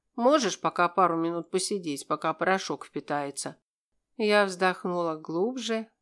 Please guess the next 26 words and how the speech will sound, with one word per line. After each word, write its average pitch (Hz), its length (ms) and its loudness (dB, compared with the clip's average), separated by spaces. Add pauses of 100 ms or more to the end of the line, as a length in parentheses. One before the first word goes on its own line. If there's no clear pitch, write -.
(160)
и 226 100 -2
осталась 214 540 -2
сидеть. 151 640 -8 (260)
Интересно 220 640 -2
господин 180 540 -2
ученый 180 480 -4
относится 175 560 -6
к - 80 -12
людям. 165 420 -6 (480)
Поверхность. 160 880 -6 (240)
Я 226 240 0
хмыкнула, 202 640 0 (360)
но 190 200 0
честно 220 640 0
высидела 185 640 -2
свои 156 440 -6
пару 156 360 -2
минут. 147 480 -6 (580)
«Вот 233 400 2
и 156 80 2
все. 156 560 -2 (240)
Теперь 320 380 2
можешь 247 440 2
посмотреться 160 680 0
в 143 40 -14
зеркало». 151 600 -2